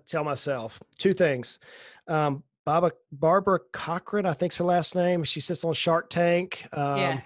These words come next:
Speaker 1: me-, real estate mogul. I heard her about seven years ago make a statement that's in the back of my head nonstop. And this is one of my mantras, if you wanna use that term. She said, um, "I made a lot of money selling real estate, but I didn't come,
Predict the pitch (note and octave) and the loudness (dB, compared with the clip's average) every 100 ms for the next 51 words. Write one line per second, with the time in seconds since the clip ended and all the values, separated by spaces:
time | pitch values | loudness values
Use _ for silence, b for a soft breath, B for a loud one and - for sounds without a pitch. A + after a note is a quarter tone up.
0 | B B B _ F3 F3 G3 F#3+ G3+ - | B B B _ -2 -2 2 4 4 2
1 | F#3 E3 E3 D#3 C#3+ A3 A3+ G3 F#3 D#3+ | 0 2 4 2 2 2 4 4 4 2
2 | D3 - G3 G3 F#3 D#3+ D3 D#3 D#3 D3+ | 0 0 2 2 0 0 0 0 0 -2
3 | C#3+ E3 C#3+ C3+ A#2+ - B B B D3 | -4 0 0 -2 -10 -16 B B B -4
4 | C#3+ E3 D#3 D#3 D#3 D#3 D3 D#3 C#3 C#3+ | -2 0 0 0 0 -2 -2 0 -2 -4
5 | C#3+ C3+ - C#3 C3 C#3+ D#3+ D3+ D#3 D#3 | -6 -6 -4 -2 -2 2 2 2 0 0
6 | D3+ D3+ D3 D3 D3 - C3+ C3+ D3 C#3+ | 0 0 0 -2 -4 -4 -6 -4 -4 -4
7 | C#3+ C3+ C3 - C#3 C3+ B2+ A#2 B B | -2 -4 -6 -4 -2 -2 -2 -8 B B
8 | B - F#3 - F3+ E3 D#3 D3 D3 D3+ | B 0 0 4 4 6 6 4 2 2
9 | F#3+ A3 D3+ D#3 F#3+ F#3+ G#3 G3+ E3 E3+ | 4 4 4 4 4 4 4 4 2 0
10 | E3 D#3 F3 F3+ B2 D3 C3+ B2 - - | 0 2 4 4 0 -4 -6 -8 -12 -20
11 | _ D3+ D#3 E3 D3 D#3 | _ -2 0 -2 -4 -6